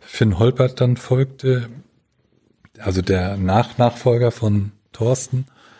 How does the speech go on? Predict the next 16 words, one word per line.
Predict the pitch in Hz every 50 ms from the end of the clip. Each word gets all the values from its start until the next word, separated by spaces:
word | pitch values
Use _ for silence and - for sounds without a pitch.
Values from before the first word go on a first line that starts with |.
| - - - _ _ _ _ _ _
ähm, | - 117 113 113 113 113 110 110 110 110 110 113 113 _ _ _ _ _ _ _ _ _ _ _ _ _ _ _ _ _ _ _ _ _ _ _ _ _ _ - 123 117 113 113 107 110 113 - - - - - - - - - - - -
einen | - 107 104
Blick | 113 123 120
in | 123 113
die | 120 120
Bücher | 120 143 139 147 143
geworfen | 135 139 120 127 123 127 127 127 - 131 123 127
und | 117 117 113 110
sah | 110 120 120 117
sich | 113 117 107
schon | - - 117 117 113
auf | 110 107 107
dem | 113 110
Weg | 107 113 110 110
zum | 110 - - 113 107 104 104 107 104 107 110 110
Insolvenzgericht. | 110 101 110 104 101 117 117 113 - - 107 95 107 117 - - - -